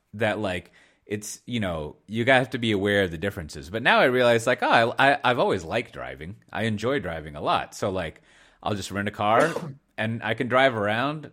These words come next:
And then I, I basically don't have to, like, call. I don't have to be that person, you know,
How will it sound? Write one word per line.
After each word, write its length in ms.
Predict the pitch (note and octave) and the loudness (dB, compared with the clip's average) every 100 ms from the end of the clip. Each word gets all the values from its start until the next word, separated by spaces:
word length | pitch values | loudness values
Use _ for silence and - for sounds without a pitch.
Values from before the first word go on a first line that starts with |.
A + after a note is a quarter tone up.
| - | -6
And 160 | G2+ | -4
then 220 | G2+ G2+ G#2 | -2 -2 -2
I, 460 | G2+ G#2 G#2 G2+ - _ _ | 0 2 2 -2 -10 _ _
I 120 | G#2 | -2
basically 560 | A2+ C#3 C#3 C#3+ C3 A#2 | 2 2 2 -4 -2 -2
don't 280 | G2+ A#2 G#2+ | 2 0 2
have 200 | A2+ A2 | 0 0
to, 100 | A2 | -2
like, 280 | F#2 F2 _ | -2 -4 _
call. 420 | - G#2+ G#2 A2+ | -2 0 0 -2
I 100 | A2 | 0
don't 80 | A#2+ | 0
have 80 | A#2+ | 0
to 80 | A#2+ | -2
be 100 | A#2 | 0
that 180 | G#2+ - | 0 -2
person, 420 | A2+ A2 G#2 F#2+ | -4 -2 -6 -6
you 120 | G2 | -8
know, 240 | E2 D2+ | -8 -10